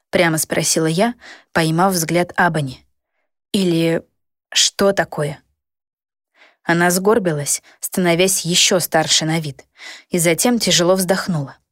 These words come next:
«Я расскажу, что знаю, но сперва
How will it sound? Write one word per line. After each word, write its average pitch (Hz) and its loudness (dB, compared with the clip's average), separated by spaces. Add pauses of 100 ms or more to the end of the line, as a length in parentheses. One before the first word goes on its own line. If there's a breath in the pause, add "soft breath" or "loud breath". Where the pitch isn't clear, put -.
(1400)
«Я 233 4
расскажу, 254 4
что - 2
знаю, 180 0 (520)
но 262 4
сперва 285 2